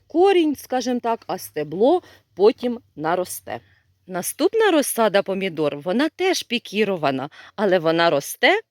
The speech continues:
у спільній квартирі. Бачите, у ящичку. Тому,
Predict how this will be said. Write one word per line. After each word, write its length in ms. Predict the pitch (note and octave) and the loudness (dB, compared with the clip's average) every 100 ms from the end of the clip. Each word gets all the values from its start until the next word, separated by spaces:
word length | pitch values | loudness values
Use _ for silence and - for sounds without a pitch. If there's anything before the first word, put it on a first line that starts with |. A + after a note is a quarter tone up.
| - | -8
у 200 | B3 A3+ - | -4 -4 -4
спільній 800 | - - - D#4+ C4+ E3+ E3+ | -6 -6 2 4 6 2 -2
квартирі. 680 | D#3+ D3+ F3 - D3+ C3+ C3 D3+ _ - - - | 0 0 0 -4 -4 -2 -4 -8 _ -20 -20 0
Бачите, 420 | F3 D#3 E3 - | 2 2 -2 -2
у 100 | - | 2
ящичку. 800 | F#4+ A3+ F#3+ - - C#3+ - D3+ C#3+ _ - _ | 4 4 0 -4 -10 -12 -12 -14 -16 _ -20 _
Тому, 400 | - C#4+ F#4+ - | 0 2 4 4